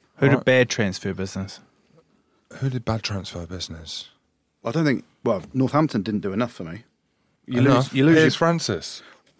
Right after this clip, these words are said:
Speaker 3: You lose your best player, Louis Picamole, and you've replaced him with who?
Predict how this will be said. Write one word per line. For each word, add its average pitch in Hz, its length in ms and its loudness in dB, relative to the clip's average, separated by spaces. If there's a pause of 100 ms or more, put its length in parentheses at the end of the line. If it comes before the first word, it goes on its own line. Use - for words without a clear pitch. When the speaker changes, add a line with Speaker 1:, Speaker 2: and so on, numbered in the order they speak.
(280)
Speaker 3:
You 127 120 0
lose 143 160 4
your 127 80 -2
best 135 200 2
player, 101 200 -4
Louis 104 180 -2
Picamole, 98 460 -6 (1040)
and 110 140 -4
you've 104 120 -2
replaced 107 380 -4
him 104 100 -4
with 101 140 -6
who? 104 140 -6